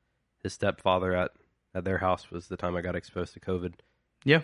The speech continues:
Speaker 1: by his
Speaker 2: Yep.
Speaker 1: stepfather.
Speaker 2: Yeah, we didn't know this, but right after we left, <laughs> me and Josh and Candler, we visited my parents for a short period of time, like, for, like, a couple hours.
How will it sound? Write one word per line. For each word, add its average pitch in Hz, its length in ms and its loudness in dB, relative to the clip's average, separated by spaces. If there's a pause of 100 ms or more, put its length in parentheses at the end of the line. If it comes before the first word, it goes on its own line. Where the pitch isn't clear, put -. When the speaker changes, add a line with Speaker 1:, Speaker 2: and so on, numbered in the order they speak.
(460)
Speaker 1:
by 90 160 2
his 90 120 -2
Speaker 2:
Yep. 135 120 4
Speaker 1:
stepfather. 87 420 -2 (220)
Speaker 2:
Yeah, 131 180 10
we 123 140 6
didn't 147 200 8
know 143 140 8
this, 120 200 2
but 113 280 6 (300)
right 127 240 8
after 131 240 6
we 117 120 10
left, 120 580 6 (260)
<laughs> - 840 4
me 139 240 10
and 127 140 8
Josh 123 340 10
and 113 140 6
Candler, 123 360 8
we 113 120 8
visited 113 320 6
my 107 140 8
parents 110 380 6
for 110 180 8
a 113 40 6
short 117 280 6
period 113 240 6
of 101 60 2
time, 107 340 6
like, 104 200 2
for, 107 180 0
like, 101 200 4
a - 80 -6
couple 107 200 4
hours. 104 420 6